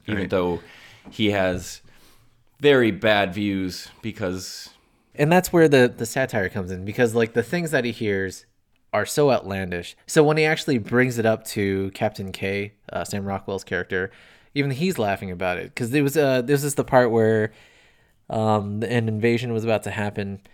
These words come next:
Speaker 2: and he brings up, it's like, "Oh yeah, Jews, they, and their mind reading powers. What if they,
Speaker 1: Mm-hmm.
Speaker 2: what if they mind controlled you?" And it's like, "Huh, what a joke. I had an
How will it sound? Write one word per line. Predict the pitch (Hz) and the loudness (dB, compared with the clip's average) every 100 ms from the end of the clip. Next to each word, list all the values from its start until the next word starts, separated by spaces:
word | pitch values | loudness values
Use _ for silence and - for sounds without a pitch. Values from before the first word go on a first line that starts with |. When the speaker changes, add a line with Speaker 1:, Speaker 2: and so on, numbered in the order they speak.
| _ _ _ _ _ _ - | _ _ _ _ _ _ -2
Speaker 2:
and | 104 98 95 92 90 | 4 4 4 -2 -8
he | - 117 117 | -8 -4 -4
brings | 107 123 120 113 | -2 0 0 0
up, | 117 | -2
it's | - | -4
like, | 101 | -6
"Oh | 151 | -4
yeah, | 175 165 | -2 -2
Jews, | 113 104 151 135 110 | -2 -2 -2 -2 0
they, | 113 110 104 | 2 2 0
and | 104 | -4
their | 104 | -4
mind | 131 151 127 | -4 -4 -4
reading | 104 98 | -6 -6
powers. | 104 92 98 | -6 -8 -4
What | 120 | -4
if | 113 | -2
they, | 113 107 104 - - | -2 -2 -4 -10 -8
Speaker 1:
Mm-hmm. | 110 98 90 | -4 -4 -4
Speaker 2:
what | 113 110 | -2 -2
if | |
they | 113 107 101 - - | 0 0 -2 -10 -8
mind | 113 113 131 | 0 2 2
controlled | 117 104 - 95 90 | -2 -8 -6 -6 -4
you?" | 92 80 - - - _ | -4 -6 -12 -20 -20 _
And | |
it's | 98 | -8
like, | 101 - | -6 -4
"Huh, | 170 147 - | -4 -4 -10
what | - 107 | -8 -8
a | |
joke. | 90 110 98 - - | -4 -2 -4 -8 -4
I | 117 | -2
had | 120 | 0
an | 101 92 92 | 0 -2 -6